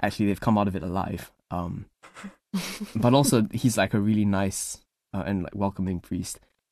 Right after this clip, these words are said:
Speaker 1: Um, I told him that I, I wasn't Catholic. He said that was absolutely fine and that I was welcome.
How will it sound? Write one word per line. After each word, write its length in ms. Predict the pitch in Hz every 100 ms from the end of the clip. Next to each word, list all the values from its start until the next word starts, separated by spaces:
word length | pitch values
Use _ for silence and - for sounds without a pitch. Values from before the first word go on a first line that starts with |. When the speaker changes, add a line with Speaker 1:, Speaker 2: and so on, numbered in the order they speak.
| -
Speaker 1:
Um, 260 | 82 85
I 100 | 107
told 220 | 101 110
him 120 | 101 95
that 140 | 92
I, 360 | - 90 87 92 -
I 80 |
wasn't 260 | 101 98 -
Catholic. 260 | 95 95 92
He 60 |
said 160 | 92 92
that 100 | -
was 100 | 95
absolutely 340 | - - -
fine 280 | - 92 90
and 80 | 82
that 80 | -
I 40 |
was 160 | 90 90
welcome. 480 | 92 - 92 92